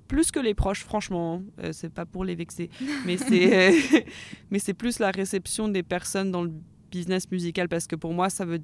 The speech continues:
Speaker 1: vraiment dire qu'ils savent de quoi ils parlent, et
Speaker 2: Mhm.
Speaker 1: si eux l'approuvent, c'est que ça peut vraiment aller loin. Et, euh, et les utilisatrices.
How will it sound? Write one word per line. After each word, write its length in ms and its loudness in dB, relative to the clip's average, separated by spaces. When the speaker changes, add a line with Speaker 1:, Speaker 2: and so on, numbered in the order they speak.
Speaker 1:
vraiment 360 0
dire 240 -2
qu'ils 280 -6
savent 360 -4
de 120 -6
quoi 180 -4
ils 80 -4
parlent, 380 2
et 80 -2
Speaker 2:
Mhm. 120 -4
Speaker 1:
si 320 -8
eux 140 4
l'approuvent, 680 0
c'est 540 -6
que 160 -6
ça 160 -2
peut 140 -2
vraiment 380 2
aller 180 2
loin. 240 -2
Et, 340 2
euh, 480 -2
et 80 -2
les 220 0
utilisatrices. 600 -14